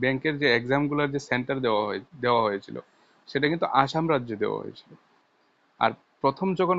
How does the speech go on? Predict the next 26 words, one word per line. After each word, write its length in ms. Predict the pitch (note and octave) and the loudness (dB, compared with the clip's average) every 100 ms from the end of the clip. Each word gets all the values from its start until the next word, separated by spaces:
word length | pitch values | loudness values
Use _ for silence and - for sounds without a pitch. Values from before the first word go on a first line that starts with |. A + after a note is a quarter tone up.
| E3+ | 0
ফর্ম 180 | D3+ D3+ | 0 2
ফিল 140 | E3+ E3+ | -2 -4
আপ 60 | - | -2
করানো 220 | D3+ C#3 C3 | 0 0 0
হয়েছিল, 280 | A#2+ G#2+ - - - | -2 -6 -8 -10 -6
তখন 200 | B2+ A#2+ A#2+ | -6 -6 -2
বলে 140 | C#3 D3 C#3 | 0 2 4
দেওয়া 160 | B2 A2 | 4 4
হয়েছে 280 | A2 G#2 - - _ _ _ | -2 -4 -10 -10 _ _ _
যে 160 | A2 A2+ A2 | -4 2 2
আমাদের 220 | B2 F3 F3 | 2 0 0
ত্রিপুরা 320 | D#3 C#3+ C#3+ A#2+ | 0 2 4 4
রাজ্যেই 300 | A2 B2+ D3 | 4 0 2
কিন্তু 220 | C#3+ C3+ F#3+ C#4+ _ _ A#2+ | 0 0 -2 -2 _ _ 0
পরীক্ষা 360 | A#2+ - G#3 C4 - _ | 0 -2 -8 -8 -10 _
হবে। 200 | B2 A2 - _ _ _ _ _ _ _ _ _ _ _ - | 2 2 -2 _ _ _ _ _ _ _ _ _ _ _ 4
তো 100 | F#3+ F3+ - C3 - | 6 6 2 -8 -4
সেই 240 | F3+ F3+ F3 E3 C3 | 2 4 2 -2 -2
দিকটা 260 | D3 - D#3+ D3+ | -4 2 2 2
বিবেচনা 360 | D#3+ D#3 D#3+ D3+ | 0 0 0 0
করে 120 | C3 C3 A#2+ | 0 0 2
আমাদের 280 | C#3 C#3+ C#3+ C#3 | 2 0 -2 -2
যে 100 | D3+ B2+ | -4 -2
বেকার 260 | C#3 C3 C3 | -2 -2 -2
ভাই 140 | A#2+ A#2+ | 0 -2
বোনেরা, 240 | C3 C3 | -2 0